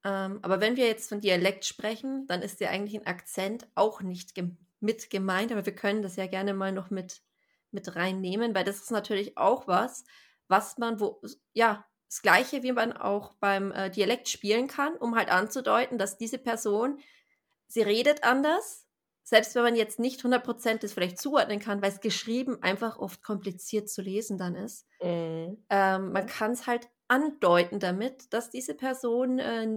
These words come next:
Speaker 1: normalerweise nicht, äh, genau in dieser Region, äh, äh, hier, also da nicht normalerweise wohnt oder halt
Speaker 2: Ja.
Speaker 1: dahergezogen ist oder s-,
Speaker 2: Ja.
Speaker 1: ja,
Speaker 2: Oder ganz
Speaker 1: ak-
Speaker 2: aus einem ganz anderen Land kommt oder so.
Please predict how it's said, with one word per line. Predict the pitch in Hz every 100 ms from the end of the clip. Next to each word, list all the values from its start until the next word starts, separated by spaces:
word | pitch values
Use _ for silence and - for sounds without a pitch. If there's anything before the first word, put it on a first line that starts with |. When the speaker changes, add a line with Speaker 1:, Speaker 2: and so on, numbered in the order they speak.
| - -
Speaker 1:
normalerweise | 214 202 208 285 262 240 247 262
nicht, | 240 285 285 - - -
äh, | 226 226
genau | 226 220 214
in | 240
dieser | 233 254 240
Region, | 226 214 196 208 226 226
äh, | - 202 202 202 _ _ _ _ _ _ _ _ _ _ _ _ -
äh, | 185 175 180 -
hier, | 202 -
also | 175 185
da | 190 190
nicht | 196 214
normalerweise | 190 180 180 175 180
wohnt | 202 247 381 -
oder | - 208 202
halt | 202 185
Speaker 2:
Ja. |
Speaker 1:
dahergezogen | 185 180 302 320 262 262 247 247
ist | 226 226 - -
oder | - 196 185 185
s-, | 180 175
Speaker 2:
Ja. | 170 - -
Speaker 1:
ja, | 196
Speaker 2:
Oder | 185
ganz | 175 185
Speaker 1:
ak- | 180
Speaker 2:
aus | -
einem | 185
ganz | 165 170
anderen | - 185 175
Land | 165 226 240
kommt | - 226 240 233
oder | - 214 214 220
so. | 208 220